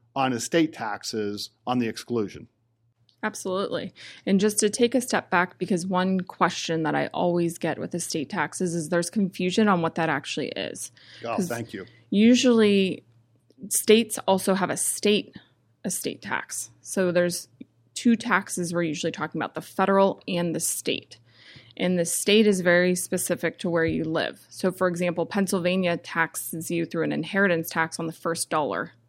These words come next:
Speaker 2: that you have in your estate. A lot of states, you have to have so much money, like maybe two million dollars, before you would pay any state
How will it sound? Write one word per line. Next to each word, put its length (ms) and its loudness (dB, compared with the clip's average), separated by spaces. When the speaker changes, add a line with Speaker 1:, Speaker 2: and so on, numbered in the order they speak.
Speaker 2:
that 200 -6
you 120 -6
have 540 -6
in 180 -4
your 160 -2
estate. 580 -8
A 80 -2
lot 260 6
of 120 2
states, 640 -2
you 100 0
have 220 0
to 60 -8
have 220 2
so 320 0
much 320 -2
money, 360 0
like 200 -4
maybe 240 -4
two 240 -2
million 340 2
dollars, 460 2
before 340 -6
you 120 -4
would 180 -6
pay 320 -2
any 220 -4
state 580 -4